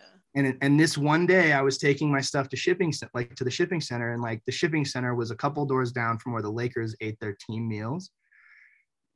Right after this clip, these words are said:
So I, like, walked up, and he was leaving the team, leaving the team,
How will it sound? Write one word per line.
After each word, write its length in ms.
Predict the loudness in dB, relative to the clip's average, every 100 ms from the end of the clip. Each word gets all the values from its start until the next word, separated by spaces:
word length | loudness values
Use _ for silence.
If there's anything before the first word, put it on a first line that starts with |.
| _ -10
So 180 | 0
I, 80 | 2
like, 240 | 2 0 2
walked 340 | 4 2 2
up, 280 | 2 2 0
and 120 | -2
he 140 | 2
was 200 | 2 2
leaving 360 | 4 4 4 2
the 60 | 0
team, 500 | -2 0 0 -4 -8 _ _ _ _ _ -2
leaving 300 | 0 2 2
the 60 |
team, 540 | 0 -2 0 0 -2